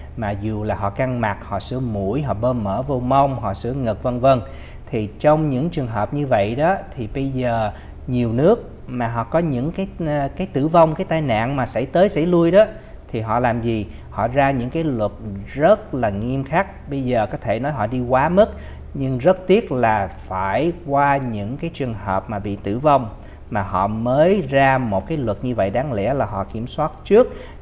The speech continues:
cái trường hợp mà người mà không có huấn luyện, không có lai lịch rõ ràng, hay là giống như bác sĩ da quảng cáo là bác sĩ thẩm mỹ tạo hình, hay là, à, bác sĩ, à, mổ tổng quát mà, mà, mà, à,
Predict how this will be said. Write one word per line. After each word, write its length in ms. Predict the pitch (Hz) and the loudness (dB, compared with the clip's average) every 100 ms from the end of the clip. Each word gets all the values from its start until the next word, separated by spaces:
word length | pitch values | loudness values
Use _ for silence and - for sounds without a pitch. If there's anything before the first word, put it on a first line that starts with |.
| - | -8
cái 100 | 151 | -6
trường 220 | 139 113 | -4 -2
hợp 260 | 104 101 | 0 0
mà 100 | 107 | 0
người 320 | 101 107 107 104 | -4 -2 -2 -2
mà 120 | 98 | -4
không 260 | - 135 | -2 -4
có 100 | 131 | -2
huấn 220 | 147 180 160 | -2 -2 -2
luyện, 240 | 107 98 | 0 -2
không 180 | 113 123 | -4 -4
có 60 | 143 | 0
lai 160 | 135 | 0
lịch 200 | 123 98 | 0 -2
rõ 160 | 107 123 | 0 0
ràng, 340 | 127 110 104 - - - | 4 4 4 -4 -14 -8
hay 160 | 131 | -2
là 200 | 127 117 | 0 0
giống 200 | 107 123 | 0 0
như 100 | 147 | 0
bác 160 | 139 151 | 2 0
sĩ 160 | - 117 | 0 -2
da 340 | 143 143 139 | 4 6 6
quảng 220 | 120 117 | 4 0
cáo 240 | 135 139 160 | 0 0 2
là 80 | |
bác 160 | 120 143 | 0 -2
sĩ 160 | 127 127 | -4 -4
thẩm 200 | 120 127 | -2 -2
mỹ 120 | 123 | -2
tạo 220 | 120 117 | 0 0
hình, 280 | 120 110 104 | 0 -2 -2
hay 180 | 127 123 | 0 2
là, 180 | 107 - - - | 0 -2 -10 -8
à, 240 | 107 101 | -6 -4
bác 200 | 107 135 | -2 -4
sĩ, 440 | - 110 107 139 160 | -2 -2 -2 0 0
à, 320 | 139 131 120 | 0 0 -2
mổ 180 | 98 123 | -2 -2
tổng 240 | 120 135 | -2 2
quát 260 | 151 202 156 | 2 2 0
mà, 200 | 135 120 | -2 -2
mà, 160 | 113 | -4
mà, 420 | 110 107 107 98 - - - | -4 -4 -4 -6 -8 -12 -10
à, 600 | 107 107 104 104 104 | -6 -4 -4 -4 -4